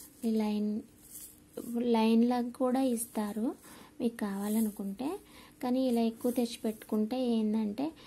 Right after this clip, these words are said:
ఆ, ఏం తోచినప్పుడు కానీ, లేకపోతే, ఆ, fast ఫాస్ట్గా అయిపోవాలనుకున్నప్పుడు కానీ, మెటీరియల్ దగ్గరుంటే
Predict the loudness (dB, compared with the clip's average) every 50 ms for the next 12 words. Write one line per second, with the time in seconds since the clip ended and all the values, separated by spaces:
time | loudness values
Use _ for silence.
0 | -20 -20 -16 -8 -6 -4 -2 -2 0 0 2 2 2 4 4 4 2 2 0 -2
1 | -2 -2 -2 -2 -4 -4 -6 -8 -8 -6 -4 -4 -4 -2 -2 -4 -4 -4 -6 -8
2 | -8 -8 -6 -6 -6 -4 -4 -6 -6 -6 -10 -16 -20 -20 -20 -18 -10 -6 -4 -4
3 | -4 -4 -4 -6 -6 -8 -8 -8 -8 -8 -8 -8 -8 -6 -4 -2 -2 -2 -2 -2
4 | -2 -2 -4 -4 -6 -6 -4 -2 -2 -2 -2 -4 -4 -4 -4 -4 -2 -2 -4 -4
5 | -6 -8 -8 -8 -6 -8 -6 -2 0 0 0 0 -2 -6 -14 -18 -18 -8 -2 0
6 | 0 2 2 2 2 2 2 2 2 2 0 0 -2 -2 -2 -2 0 0 0 0
7 | 2 0 0 0